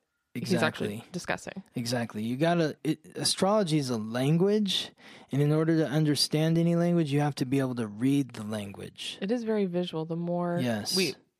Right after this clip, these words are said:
Speaker 1: he sends me the alignments, whatever's in the newsletter I get to see on my computer.
Speaker 2: Mm-hmm.
Speaker 1: And that's what really allows me to tap into it without having to just sit and listen to each word he's using. It's like I see a visual representation of what we're discussing. It becomes a lot easier to process.
Speaker 2: Totally.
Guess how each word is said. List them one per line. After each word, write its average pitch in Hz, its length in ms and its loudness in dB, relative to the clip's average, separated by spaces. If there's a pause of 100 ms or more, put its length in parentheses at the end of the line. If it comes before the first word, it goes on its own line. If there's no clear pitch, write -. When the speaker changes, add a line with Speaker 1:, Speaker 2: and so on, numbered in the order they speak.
Speaker 1:
he 196 160 -4
sends 175 300 -4
me 165 120 -4
the 170 180 -4
alignments, 165 580 -2
whatever's 165 420 -2
in 165 80 -2
the 160 80 -2
newsletter 170 460 -2
I 175 100 -2
get 170 160 -6
to 180 80 -14
see 180 140 -6
on 170 100 -4
my 175 100 -2
computer. 196 560 -2
Speaker 2:
Mm-hmm. 131 460 -6
Speaker 1:
And 202 100 -2
that's 208 160 -2
what - 120 -4
really 185 200 0
allows 170 380 0
me 170 80 -2
to 165 160 -2 (220)
tap 175 320 -6
into 165 680 -4
it 170 100 -2
without 170 280 -4
having 175 240 -6
to 185 100 -4
just 170 220 -6
sit 185 180 0
and 180 160 0
listen 175 300 -2
to - 200 -8
each 180 400 -2 (380)
word 170 320 0
he's 208 220 -6
using. 233 380 0
It's 196 140 -6
like 170 120 -8
I 175 80 -2
see 185 180 -4
a 180 60 0
visual 175 640 0 (200)
representation 180 720 -4
of 170 140 -6
what 170 300 -4
we're 180 100 -2
discussing. 180 540 -6
It 202 100 -6
becomes 180 380 -8
a - 20 -10
lot 175 220 -4
easier - 400 -8
to - 120 -18
process. - 540 -10
Speaker 2:
Totally. 113 540 -2